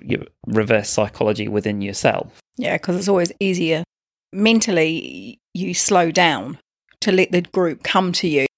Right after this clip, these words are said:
Speaker 2: which then, like you say, is, is often too late 'cause they're past you.
Speaker 1: And, um, yeah, also bear in mind as well is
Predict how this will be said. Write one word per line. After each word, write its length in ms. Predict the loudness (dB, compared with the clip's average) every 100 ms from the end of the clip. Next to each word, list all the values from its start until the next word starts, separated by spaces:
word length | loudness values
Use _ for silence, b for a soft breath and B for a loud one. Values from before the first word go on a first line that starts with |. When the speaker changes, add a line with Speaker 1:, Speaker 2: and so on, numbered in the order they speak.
| _ _ _
Speaker 2:
which 340 | -2 -2 -2 -2
then, 320 | 0 0 -2
like 140 | -4
you 60 | -2
say, 300 | 0 2 2
is, 300 | -2 -4 -6
is 380 | -6 -8 -8 -6
often 300 | -6 -4 -4
too 180 | -2 -2
late 380 | -2 -2 -4 -10 -12
'cause 160 | -10 -4
they're 160 | -2
past 400 | -2 -4 -6 -6
you. 120 | -8 -8 _ _ _ -20 B -2
Speaker 1:
And, 360 | -2 0 2
um, 260 | 2 0 -4
yeah, 240 | -2 0 0 -2
also 360 | -4 0 -2 -4 _
bear 320 | -2 0 2
in 100 | 2
mind 320 | 2 2 0
as 120 | -4
well 240 | 0 2 2
is 280 | 0 -2